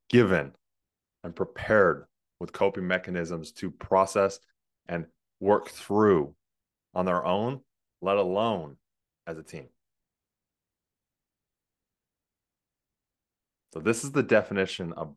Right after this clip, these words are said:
burnout and P T S D and how there are some ways to change it and counteract it. Shift your focus,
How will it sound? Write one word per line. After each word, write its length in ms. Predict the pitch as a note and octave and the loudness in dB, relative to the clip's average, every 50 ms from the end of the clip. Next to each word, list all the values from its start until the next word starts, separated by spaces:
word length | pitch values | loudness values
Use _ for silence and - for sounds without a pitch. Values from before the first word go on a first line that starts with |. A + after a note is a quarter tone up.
| _ - | _ -2
burnout 340 | E2 E2+ F2 F2+ F2+ E2+ - | -2 0 0 0 -2 -2 -4
and 120 | D#2+ D#2 | -8 -12
P 180 | - F2 E2 E2 | -10 -10 -10 -8
T 140 | - F2 | -6 -6
S 160 | D#2+ D2+ - - | -6 -6 -6 -6
D 140 | - F#2+ | -6 -4
and 140 | F2+ D#2 D2 | -4 -4 -4
how 400 | - - G2 F#2+ F2+ E2 D#2 - - - _ _ _ _ _ _ _ _ _ _ _ _ _ _ _ _ _ _ _ _ _ _ _ _ _ | -2 0 2 4 4 2 0 -4 -14 -20 _ _ _ _ _ _ _ _ _ _ _ _ _ _ _ _ _ _ _ _ _ _ _ _ _
there 100 | F#2+ G2 | 2 4
are 140 | G#2 A2 A2+ | 4 4 4
some 260 | A2 - A#2 A2 G#2+ | 2 0 0 0 2
ways 480 | G2 F#2+ G#2+ G#2 F#2+ E2 D2+ - - - _ _ _ | 2 4 4 4 4 2 0 -6 -14 -20 _ _ _
to 80 | _ E2+ | _ -12
change 320 | - - G2+ G2 F2+ E2 | -6 -4 -4 -2 0 -2
it 120 | E2 D#2+ - | -4 -4 -4
and 80 | E2+ E2 | -14 -8
counteract 520 | - F2+ F2 E2 F2 F2 E2+ E2+ E2 - | -4 -4 -4 -2 0 0 0 0 0 -4
it. 80 | - - - _ _ _ _ _ _ _ _ _ _ _ _ _ _ _ _ _ _ _ _ _ _ _ _ _ _ _ _ _ _ _ _ _ _ _ _ _ _ _ _ _ | -12 -12 -14 _ _ _ _ _ _ _ _ _ _ _ _ _ _ _ _ _ _ _ _ _ _ _ _ _ _ _ _ _ _ _ _ _ _ _ _ _ _ _ _ _
Shift 320 | - - - D#2+ - - | -16 -12 -12 -12 -10 -12
your 80 | E2 D#2+ | -14 -2
focus, 560 | - F2 E2 D#2 - - C#2 - - - - | 2 2 2 2 2 -6 -8 -8 -12 -18 -20